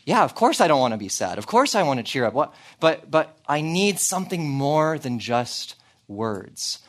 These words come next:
I need something real. I need something helpful. Uh, another unhelpful thing would to be sometimes just to, to try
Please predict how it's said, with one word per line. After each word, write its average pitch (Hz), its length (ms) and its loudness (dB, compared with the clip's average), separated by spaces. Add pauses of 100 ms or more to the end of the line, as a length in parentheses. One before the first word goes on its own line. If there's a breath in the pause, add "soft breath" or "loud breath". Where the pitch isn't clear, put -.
(180 soft breath)
I 117 80 -4
need 143 320 -2
something 127 560 -6
real. 120 300 0
I 104 100 -2
need 127 300 -4
something 120 360 -6
helpful. 104 600 -10 (640 soft breath)
Uh, - 160 -20
another 131 480 2
unhelpful 143 540 0
thing 120 220 -4
would 147 160 -4
to 143 100 -4
be 135 260 -2 (260 loud breath)
sometimes 156 500 2
just 151 180 -6
to, 156 140 0
to - 260 -14
try 175 540 4